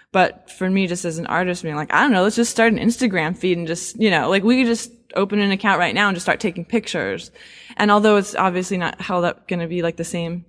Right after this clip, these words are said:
you know, academic standard that, you know, something so official might be, it was, a, it was, like, very freeing to be like, "We could just start now. It doesn't have to be totally official. It could be this thing," you know? And so I think that that might be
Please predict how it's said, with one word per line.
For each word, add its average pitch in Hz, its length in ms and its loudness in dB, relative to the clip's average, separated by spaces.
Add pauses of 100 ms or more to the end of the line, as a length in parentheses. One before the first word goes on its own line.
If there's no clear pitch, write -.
(600)
you 180 140 -6
know, 175 120 -4
academic 170 460 -2
standard 180 680 2 (140)
that, - 220 -4 (260)
you 175 140 -4
know, 147 140 -6
something 156 360 -6
so 160 220 -2
official 175 380 0
might 151 200 -2
be, 147 260 0
it 165 60 2
was, 170 180 0
a, 170 140 -2 (140)
it 180 100 2
was, 170 160 2
like, 160 160 2
very 170 240 4
freeing 165 360 0
to 160 100 -10
be 151 40 -4
like, 139 160 -2
"We 170 80 0
could 214 120 2
just 262 120 -2
start 294 220 2
now. 277 320 0
It - 80 -6
doesn't 269 200 2
have 294 120 0
to 302 100 -2
be 320 120 0
totally 208 280 0
official. 165 320 -2
It 160 60 -4
could 208 140 -2
be 233 80 2
this 233 180 4
thing," 185 380 0
you 151 100 -4
know? 156 220 -4 (540)
And 175 160 2
so 185 100 6
I 180 80 8
think 180 300 -2
that - 200 2
that 156 200 4
might 156 180 -4
be 156 460 -4